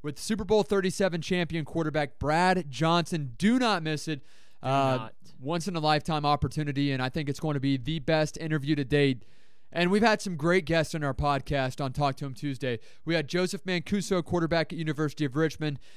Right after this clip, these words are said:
Speaker 1: as he gets ready for the N F L. We had Corey Crouch, C C Creations with a Z on Instagram,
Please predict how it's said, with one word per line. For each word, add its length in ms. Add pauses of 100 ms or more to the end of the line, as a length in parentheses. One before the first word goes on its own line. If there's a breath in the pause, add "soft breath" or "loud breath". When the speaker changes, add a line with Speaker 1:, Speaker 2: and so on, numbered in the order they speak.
(160 soft breath)
Speaker 1:
as 160
he 60
gets 220
ready 160
for 120
the 120
N 80
F 180
L. 300 (240 soft breath)
We 80
had 160
Corey 280
Crouch, 540 (320)
C 220
C 220
Creations 680
with 140
a 40
Z 300
on 100
Instagram, 600